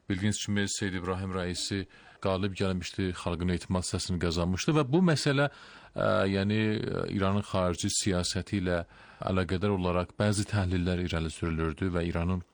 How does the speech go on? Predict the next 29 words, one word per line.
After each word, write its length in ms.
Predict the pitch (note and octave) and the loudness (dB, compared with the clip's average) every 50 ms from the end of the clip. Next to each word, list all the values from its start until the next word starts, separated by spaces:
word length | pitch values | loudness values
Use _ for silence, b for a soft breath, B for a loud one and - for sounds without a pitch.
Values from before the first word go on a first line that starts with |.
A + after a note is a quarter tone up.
| _ _ - | _ _ -2
ümumiyyətlə 500 | A2 A2 A#2 C3+ C#3 - - A2+ G#2+ G#2 - - | 2 2 4 4 2 2 2 2 2 4 4 2
əlaqələri, 480 | G2+ G2 F#2+ E2+ G2 F#2 F#2 F#2 F#2 | 2 2 2 2 2 2 2 2 2
münasibətləri 720 | F2+ F2+ F2 E2+ - - - F2+ E2+ - - F2+ F#2 F#2+ F2+ | 2 2 0 0 -2 -4 -4 -6 -6 -4 -4 -2 -2 -2 -2
bundan 320 | F2+ F#2 F2 F2 F2+ F2+ | -2 -2 0 0 0 0
sonra 320 | - - G#2+ G2 E2 D#2+ | 0 0 0 0 0 0
necə 280 | D2+ D#2 D2+ C#2+ - E2+ | -2 -2 -4 -4 -4 -4
olacaqdır? 420 | D#2+ D#2 D2+ - F2 E2 - - - - | -4 -4 -4 -4 -6 -6 -8 -12 -6 -4
Xüsusilə 460 | E3 C#3+ C3 C3 - - B2+ A#2+ A2+ B B B B B B B B B B B | -2 -2 -2 -4 -2 -2 -2 -2 -2 B B B B B B B B B B B
Azərbaycan 840 | - G#2 G2+ F#2 G2 G2 G2 G2+ G2+ - G#2 F#2+ F2+ D#2+ G#2 A2 G#2 | -4 -2 0 2 2 2 2 2 0 0 0 0 2 2 2 2 0
kimi 200 | - - F#2+ E2+ | 0 0 -2 0
bir 180 | E2 F2 E2+ F2 | 0 0 0 0
ölkə 300 | F2 E2 D#2+ - - G2 | 0 -2 -2 -2 -2 0
ilə 120 | F#2 F#2+ F2+ | 0 0 -2
ki, 180 | - - G2 F#2 F2+ - F#2+ F#2+ | -2 -2 0 0 0 -2 -2 -2
yaxşı 360 | F2+ F2 E2 - - - G2+ | 0 0 0 0 0 0 0
əlaqələrimiz 580 | F2 E2+ D#2 E2+ D#2 D#2 D#2 D#2 E2 D#2+ D2+ D#2+ | 0 0 0 0 0 0 0 0 0 -2 -2 -2
vardı. 360 | D#2 D#2 D2+ D2+ - - D#2+ D2 b b b b - | -2 -2 -2 -2 -2 -2 -4 -4 b b b b -4
E, 100 | - D3+ | -2 0
siz 220 | - - G#3+ G3+ | 2 2 2 2
necə 200 | A#3 G3+ E3+ D3 | 4 2 2 2
təhlil 360 | - - C3 A#2 A2+ A2+ A2+ G2 | 2 2 0 2 2 2 2 2
edirsiniz? 320 | G2 F#2 - - A2+ - | 2 0 0 0 0 0
Siz 160 | - C3+ - - - - | 0 -2 -4 -4 -6 -2
bundan 320 | G#2 G#2+ A2 A2+ A#2+ A#2+ | -2 0 2 2 2 0
sonra 280 | - - A#2+ A2 G#2+ G2+ | 0 0 0 2 2 2
İranla 320 | G2+ G2+ G#2 G#2+ G#2 F#2+ | 4 4 4 2 2 2
Azərbaycan 400 | F2+ G2 F2+ E2+ E2+ G2 G2 F#2 | 2 0 0 0 0 0 2 2
əlaqələrinə, 640 | F2+ F2+ E2+ E2 F2 F2 F2 F2 E2+ F2 F#2+ G2+ G2 | 2 2 0 0 2 2 2 2 2 2 2 0 0
e, 580 | - - - - - - - - - - F2 | -2 -8 -18 -20 -20 -20 -20 -8 -4 -2 0